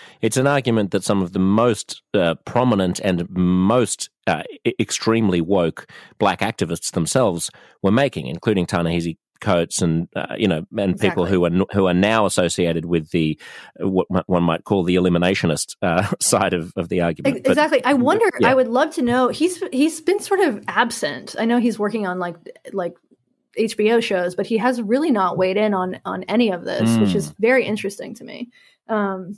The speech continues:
Speaker 1: Yeah.
Speaker 2: yeah, where is he? He's, like,
Speaker 1: Yeah.
Speaker 2: in France somewhere.
Speaker 1: Where is he? 'Cause he's a really smart, uh, articulate, uh, and persuasive guy. It would be interesting to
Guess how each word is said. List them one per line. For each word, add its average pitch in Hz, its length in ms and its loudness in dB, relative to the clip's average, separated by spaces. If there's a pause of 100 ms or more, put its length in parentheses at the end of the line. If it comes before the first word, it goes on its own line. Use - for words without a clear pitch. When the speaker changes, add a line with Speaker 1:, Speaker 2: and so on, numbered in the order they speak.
(260)
Speaker 1:
Yeah. 214 240 0
Speaker 2:
yeah, 254 220 4
where 339 200 4
is 359 160 2
he? 202 200 0
He's, 247 180 4
like, 220 300 2
Speaker 1:
Yeah. 220 80 -4
Speaker 2:
in 220 140 -4
France 220 360 -4
somewhere. 185 340 -6
Speaker 1:
Where 208 200 4
is 208 160 2
he? 127 180 2
'Cause 123 240 0
he's 135 180 2
a 135 60 2
really 143 300 4
smart, 120 400 -2
uh, 98 180 0
articulate, 98 640 2 (140)
uh, 87 520 2
and 85 140 0
persuasive 92 720 0
guy. 98 240 2
It 85 100 -4
would 107 100 2
be 101 140 2
interesting 92 440 0
to 78 220 -2